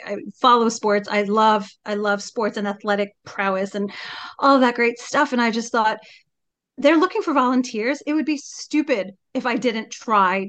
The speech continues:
to be a volunteer." And so I went to all of these auditions. They had us in these huge warehouses out in Bow and in East London doing various things to, to just sort of glean what kind of talent you might have. Um, and so I ended up getting picked to,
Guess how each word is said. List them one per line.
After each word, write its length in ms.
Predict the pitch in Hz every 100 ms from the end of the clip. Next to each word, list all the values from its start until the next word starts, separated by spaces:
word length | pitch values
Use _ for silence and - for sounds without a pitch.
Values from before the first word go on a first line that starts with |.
| -
to 240 | 226 196 180
be 160 | 196
a 80 | 196
volunteer." 580 | 208 220 269 - 494 -
And 140 | 247
so 140 | 285 254
I 100 | 247
went 220 | 240 247
to 100 | 254
all 140 | 220 214
of 60 |
these 180 | 208 196
auditions. 560 | 190 240 339 277 220 -
They 100 | 220
had 200 | 220 214
us 100 | 220
in 60 |
these 200 | 214 240
huge 480 | - - 359 339 240
warehouses 600 | 240 247 240 208 214 208
out 180 | 220 220
in 140 | 214
Bow 320 | 190 226 220 208
and 260 | 202 202 220
in 120 | 220
East 200 | 240 -
London 540 | 220 220 220 202 202
doing 340 | 196 233 226 202
various 440 | 269 254 240 240
things 380 | - 226 220 247
to, 220 | 240 214 202 - -
to 120 | - 240
just 260 | 277 277
sort 180 | 294 262
of 180 | 214 -
glean 460 | 247 254 254 247 233
what 200 | 233 -
kind 280 | 220 226
of 100 | 226
talent 360 | - 226 226 254
you 80 | 254
might 280 | 233 233 294
have. 500 | 285 392 294 - 262 - - _ _
Um, 420 | 302 277 277 277 277 _ 285
and 260 | 294 285
so 180 | 277 277
I 140 | 269
ended 240 | 262 285 277
up 120 | 220
getting 380 | 247 254 254 247
picked 380 | - 254 247 -
to, 340 | 285 226 226